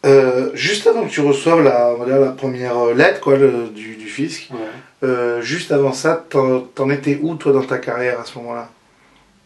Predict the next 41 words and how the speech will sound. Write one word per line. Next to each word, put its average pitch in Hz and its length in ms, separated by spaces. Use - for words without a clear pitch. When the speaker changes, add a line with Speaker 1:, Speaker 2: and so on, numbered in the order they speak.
Speaker 2:
Alors, 135 360
j'ai 131 180
de 139 60
la 160 80
chance 240 300
et - 40
de 127 60
la 131 80
malchance, 123 420
en 107 60
fait, 113 160
parce 113 240
que, 110 300
euh, 110 500
comment 120 260
dire, 107 280
euh, 101 180
euh, 120 960
j'étais 127 220
pas 185 140
au, 170 100
au 151 220
mieux. 151 240
Enfin, 131 200
j'étais 139 180
au 147 100
mieux 180 320
et 135 40
pas 143 160
au 135 80
mieux, 127 100
en - 60
fait, 120 160
parce 131 180
que 127 120
j'ai 127 140
fait 139 140
trois 147 340
ans 135 80
de 117 80
stacking, 208 460